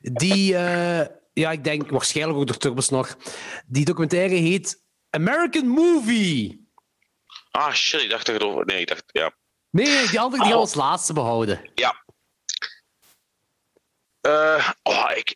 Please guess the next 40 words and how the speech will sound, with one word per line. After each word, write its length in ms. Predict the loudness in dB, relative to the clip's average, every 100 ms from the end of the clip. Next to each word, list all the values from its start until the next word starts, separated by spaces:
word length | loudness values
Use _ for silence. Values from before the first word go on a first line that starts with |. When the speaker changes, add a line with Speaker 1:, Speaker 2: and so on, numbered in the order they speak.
| -4
Speaker 2:
ik, 540 | -4 0 -2 0 -2 -4
ik 140 | -6
weet 100 | -4
niet 80 | -2
meer 80 | -2
hoe 80 | -2
ik 60 |
erbij 280 | -2 -2 0
gezet. 420 | 0 0 -2 -6 _
Ik, 160 | -6 -6
ik, 140 | -10 -8
kun 120 | -6
jij 200 | -2 -2
even 200 | -2 -4
op 100 | -4
mijn 160 | -4 -2
Letterboxd 540 | -2 -2 -2 -2 -2
mijn 160 | -4 -8 -4
comments 400 | -2 0 -2 -2
zien? 200 | -4 -4
Want 160 | -2 -2
ik 120 | 0
weet 160 | -2
niet 100 | -2
meer 100 | -2
hoe 100 | -2
ik 80 | -2
erop 160 | -4 -2
gezet 380 | -2 0 -2 -4
heb. 180 | -6 -8 _ _ _ _ _ _ -20 _ _ -12
Speaker 1:
This 140 | -4 0
Speaker 2:
Maar 100 | 0
Speaker 1:
was, 140 | 0
this, 220 | -2 -6 -6
this 220 | -4 -4 -2
was 220 | -2 -2
depressing. 680 | -4 -2 -2 -2 -2 -2 -4 -14 _ _ _ _ _ -4 -2 0
Speaker 2:
Ja, 240 | 0 0 0
voilà, 480 | 0 2 2 0
inderdaad. 760 | 0 0 -2 -2 0 0 -2